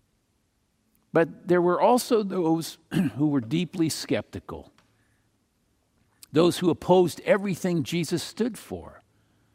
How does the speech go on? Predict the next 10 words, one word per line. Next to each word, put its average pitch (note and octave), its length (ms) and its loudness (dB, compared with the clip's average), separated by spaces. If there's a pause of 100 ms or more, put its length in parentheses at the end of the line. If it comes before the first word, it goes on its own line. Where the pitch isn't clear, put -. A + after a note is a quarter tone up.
(680)
who F3 140 2
were E3 420 2
recipients D#3+ 800 0
of C#3 100 0
his C3 220 0
anger E3+ 460 0
or A#2 180 -4
disappointment C#3 840 -4
or A2 120 -6
criticism. G#2 800 -6